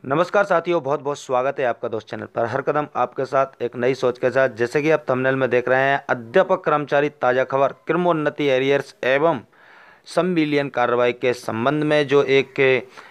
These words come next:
ए, आदेश है, हम आपको इस वीडियो के माध्यम से बता रहे हैं, तो जान लेते हैं। लेट्स गो।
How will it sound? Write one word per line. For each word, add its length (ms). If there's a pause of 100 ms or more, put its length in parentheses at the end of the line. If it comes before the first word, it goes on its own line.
(180)
ए, 340 (340)
आदेश 380
है, 120
हम 340
आपको 280
इस 100
वीडियो 240
के 120
माध्यम 360
से 120
बता 260
रहे 100
हैं, 100
तो 160
जान 200
लेते 260
हैं। 360
लेट्स 600 (100)
गो। 280